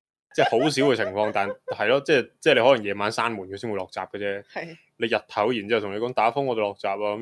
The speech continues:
Speaker 1: 樣，咁咪怪啲。
Speaker 2: 係，咁佢係，<clears throat> 即係冇，雖然冇任何嘅車喐動，但係佢個車站係有開放咁，咁都話有啲，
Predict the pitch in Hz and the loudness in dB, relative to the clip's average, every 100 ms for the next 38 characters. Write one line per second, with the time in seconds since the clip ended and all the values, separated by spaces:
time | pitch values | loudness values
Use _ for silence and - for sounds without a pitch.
0 | 117 113 117 104 104 95 98 104 101 - | -8 -8 -8 -6 -4 -4 -4 -10 -12 -16
1 | _ _ - 175 139 107 - 175 214 - | _ _ -4 -2 -2 -8 -10 -12 -12 -16
2 | _ _ 190 180 180 190 180 170 165 160 | _ _ -4 -2 -2 0 2 2 0 -4
3 | 160 156 135 _ 233 190 170 170 175 214 | -4 -6 -8 _ 4 4 2 0 0 0
4 | 254 254 190 147 147 135 147 185 160 170 | -2 0 -2 -4 -6 -4 0 2 0 -4
5 | 160 139 147 160 156 147 151 _ _ - | -4 -2 -4 -4 -2 -2 -4 _ _ -4
6 | 202 180 175 180 170 - _ _ _ _ | 0 4 6 4 2 -2 _ _ _ _
7 | _ _ _ _ 196 190 - 175 143 147 | _ _ _ _ -4 -4 0 -2 -2 -8
8 | - 156 151 151 175 151 - 160 147 156 | -10 -4 -4 -2 -4 -4 -4 -6 -4 -6
9 | 165 214 208 208 143 147 175 143 135 143 | -4 -2 0 0 0 -4 -6 -4 -2 -2
10 | 185 175 180 165 139 127 127 127 135 180 | 0 0 0 -2 -4 -6 -12 -12 -10 -8
11 | 208 277 277 - - _ _ - 180 165 | -4 -2 -4 -12 -20 _ _ 4 6 8
12 | 160 156 151 151 165 180 185 190 190 196 | 6 4 2 2 2 2 2 2 2 0
13 | - - 233 233 233 226 226 226 208 | -4 -8 -4 -2 -2 0 0 -2 -6